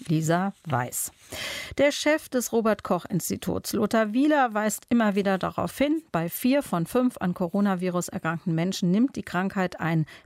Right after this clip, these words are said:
milden Verlauf. Schutzzonen sind vor allem wohl dazu da, die Gruppe der älteren und chronisch kranken Menschen besonders zu schützen und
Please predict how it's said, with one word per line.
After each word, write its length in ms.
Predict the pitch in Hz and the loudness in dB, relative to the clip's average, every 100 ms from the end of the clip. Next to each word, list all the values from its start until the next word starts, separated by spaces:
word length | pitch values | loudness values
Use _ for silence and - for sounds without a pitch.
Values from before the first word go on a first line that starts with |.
| - | 0
milden 520 | 170 170 175 180 170 _ | 2 4 4 2 0 _
Verlauf. 760 | - 175 170 170 160 143 - - - - - | -4 -2 0 -2 -2 -4 -6 -12 -16 -16 -10
Schutzzonen 760 | - 285 - - 277 277 269 220 | -2 0 0 -2 2 4 4 4
sind 320 | 233 247 262 | 2 2 2
vor 180 | - - | -2 -2
allem 300 | 175 175 170 | 0 0 2
wohl 180 | 175 | 2
dazu 380 | 170 170 - 180 | 4 2 -2 -2
da, 260 | 175 208 254 | 0 2 0
die 140 | 226 | -4
Gruppe 320 | - 185 185 | -2 -2 0
der 160 | 185 - | -2 0
älteren 440 | 180 190 196 196 | 0 0 0 0
und 220 | - 180 - | 0 -2 -2
chronisch 420 | - 170 170 - | -2 0 0 -2
kranken 400 | 190 233 254 226 | -2 0 2 2
Menschen 400 | 208 214 - 220 | 2 0 0 -2
besonders 520 | 208 208 202 202 - | 0 0 0 0 -2
zu 120 | 196 | -6
schützen 460 | - 214 208 208 190 - - | -2 -2 0 -2 -2 -6 -6
und 240 | 202 175 | -4 -4